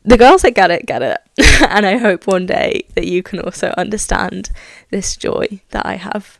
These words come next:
for nature. Um, and my, my next point is a bit brutal, but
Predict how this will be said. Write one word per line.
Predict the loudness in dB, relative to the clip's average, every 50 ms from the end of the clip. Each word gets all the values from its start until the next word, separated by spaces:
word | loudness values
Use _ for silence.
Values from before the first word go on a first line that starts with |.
| _ _
for | -20 -14 -12 -10
nature. | -10 -10 -10 -12 -12 -12 -12 -12 -12 -14 _ _ _ _ _ _ _ _ _ _ _ _ _ _ _ _ _ _ -18 -18 _ _ -8
Um, | -4 -2 -2 -2 -4 -4 -8 -10 -12 _ -20 -20 -20 -20 -20 -20 _ _ -8
and | -6 -4 -4 -2 -2 -2 -2 -4 -4 -6 -8 -12 -16 _ _ _ _ _ _
my, | -10 -6 -4 -4 -2 -2 -2 -4 -4 -6 -8 _ _
my | -8 -6 -4 -4
next | -4 -6 -8 -8 -12 -12
point | -8 -6 -4 -4 -4 -6 -8 -10 -10
is | -8 -6 -6
a | -4
bit | -4 -4 -4 -4 -6 _ _ _ _ -4
brutal, | -2 -2 -2 -4 -8 -8 -6 -4 -4 -4 -6 -8 _ _ _ _ -10
but | -8 -6 -6 -6 -6 -8 -12